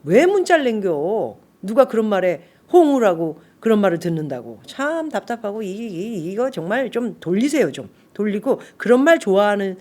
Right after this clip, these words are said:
그런 프로에 가서 들으시면 됩니다. 또 한번 말씀드리고요. 자, 다른 때로 좀 샜네요. 그래서 트럼프가 그때 당시에 김정은을 만날 수 있다 이러니까 자기가 생각을 그때 당시에 바바박 했을 때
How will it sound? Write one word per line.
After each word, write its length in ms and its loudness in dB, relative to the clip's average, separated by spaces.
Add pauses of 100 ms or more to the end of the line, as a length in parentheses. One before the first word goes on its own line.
(300)
그런 280 4
프로에 240 -2
가서 200 -8
들으시면 380 -12
됩니다. 760 -8
또 80 -6
한번 220 -8
말씀드리고요. 840 -8 (320)
자, 280 -8
다른 280 -12
때로 220 -6
좀 280 -14
샜네요. 840 -6 (1080)
그래서 320 2
트럼프가 880 0
그때 420 0
당시에 340 2
김정은을 560 2
만날 300 4
수 140 -6
있다 460 -2
이러니까 360 0
자기가 440 -6
생각을 460 -4
그때 220 -10
당시에 220 -8
바바박 460 -8
했을 240 -6
때 200 -8